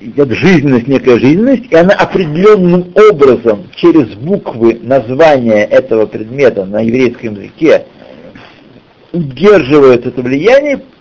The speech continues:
таким образом возникает одновременно с влиянием и удержанием, одновременно возникает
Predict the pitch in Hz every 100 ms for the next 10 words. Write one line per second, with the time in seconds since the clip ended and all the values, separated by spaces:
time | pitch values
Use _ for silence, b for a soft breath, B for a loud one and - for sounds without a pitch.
0 | _ _ _ - - - 190 240 202 156
1 | 117 139 139 180 196 143 - 117 131 135
2 | 160 175 139 117 113 - _ _ _ _
3 | - - 135 147 175 139 117 113 113 131
4 | 135 147 143 202 240 233 160 151 165 180
5 | 127 143 - 151 143